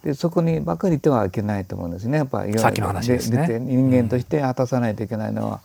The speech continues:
Speaker 2: うん。
Speaker 1: やはりこう、この生を全うしないといけないと言いますかね。
Speaker 2: うん。
Speaker 1: そのためには、もう一度社会に戻って、生活というものを高-、高めるんじゃなくて、対人関係を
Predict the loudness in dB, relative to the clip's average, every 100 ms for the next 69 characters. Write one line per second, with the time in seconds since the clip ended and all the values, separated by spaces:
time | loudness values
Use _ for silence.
0 | -18 -20 -18 -6 -2 -2 -4 -8 -10 -14
1 | -10 -2 -2 0 0 0 -4 -2 -2 0
2 | -2 -4 -6 -8 -8 -8 -10 -10 -8 -8
3 | -6 -4 -4 -8 -12 -14 -14 -18 _ -6
4 | -4 -2 0 0 -2 -4 -6 -2 -2 2
5 | 0 0 -2 0 0 0 -2 -4 -2 -2
6 | -2 -8 -20 _ _ _ -4 -2 0 -2
7 | 0 -2 -2 -4 -4 -2 0 0 -2 -6
8 | -12 -10 -6 -6 -6 -12 _ -14 -8 -2
9 | -2 0 0 -2 -4 -8 -6 -6 -6 _
10 | _ -20 -10 -4 -2 -2 -2 -2 -4 -2
11 | 0 2 0